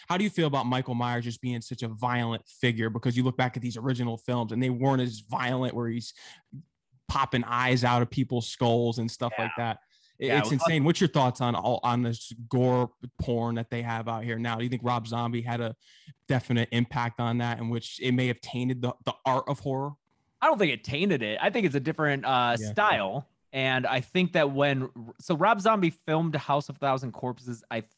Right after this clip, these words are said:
Speaker 2: think in two thousand, maybe even late ninety-nine. There was a big delay.
Speaker 1: Yeah, because he
Speaker 2: Like
Speaker 1: couldn't get a distribution deal because of the whole nine eleven and Columbine, and it, it
Speaker 2: Mm-hmm.
Speaker 1: took him a while to get a, a distribution.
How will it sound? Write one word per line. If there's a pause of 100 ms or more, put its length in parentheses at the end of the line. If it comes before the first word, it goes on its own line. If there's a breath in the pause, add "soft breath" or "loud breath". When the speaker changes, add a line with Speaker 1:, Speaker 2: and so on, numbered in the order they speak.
Speaker 2:
think (120)
in (220)
two (120)
thousand,
maybe
even
late
ninety-nine.
There
was
a
big
delay. (180 loud breath)
Speaker 1:
Yeah,
because
he
Speaker 2:
Like
Speaker 1:
couldn't
get
a
distribution
deal
because
of
the
whole
nine
eleven
and
Columbine,
and
it,
it
Speaker 2:
Mm-hmm.
Speaker 1:
took
him
a
while
to
get
a,
a
distribution.